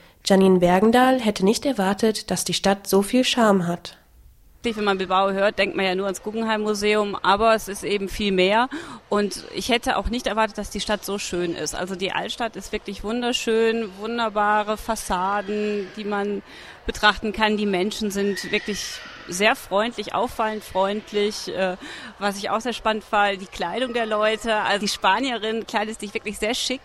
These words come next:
Speaker 2: und, äh, ja, es macht Spaß. Also Bilbao ist wirklich, äh, was für, ich habe Familien gesehen, ich habe ältere Menschen gesehen, ich habe junge Leute gesehen. Die Künstlerszene in Bilbao ist ja auch ganz groß, von daher,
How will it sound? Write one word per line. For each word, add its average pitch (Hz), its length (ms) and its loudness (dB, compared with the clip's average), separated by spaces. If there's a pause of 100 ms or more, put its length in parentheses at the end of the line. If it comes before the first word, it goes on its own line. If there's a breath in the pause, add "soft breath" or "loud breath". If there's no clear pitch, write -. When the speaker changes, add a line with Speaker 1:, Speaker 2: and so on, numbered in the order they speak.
Speaker 2:
und, 196 420 -8
äh, 202 240 -2 (540 loud breath)
ja, - 120 4
es - 120 -2
macht 254 160 -4
Spaß. 208 440 -2
Also 202 260 0
Bilbao 220 460 4
ist 240 200 -4
wirklich, 240 460 -4
äh, 226 200 -4 (160)
was 226 220 -2
für, 220 600 -4
ich - 180 -8
habe 240 120 2
Familien 277 520 -2
gesehen, 262 380 -2
ich 247 160 -8
habe 220 220 2
ältere 247 360 -2
Menschen 240 340 -6
gesehen, 226 380 -6
ich 214 120 -8
habe 202 140 -4
junge 220 240 -4
Leute 233 360 -4
gesehen. 226 420 0 (300 loud breath)
Die 214 80 -4
Künstlerszene 240 840 0
in 214 280 -2
Bilbao 214 360 2
ist - 220 -6
ja 202 100 -2
auch 208 120 -2
ganz 214 260 -2
groß, 208 380 -2
von 196 200 -4
daher, 214 440 0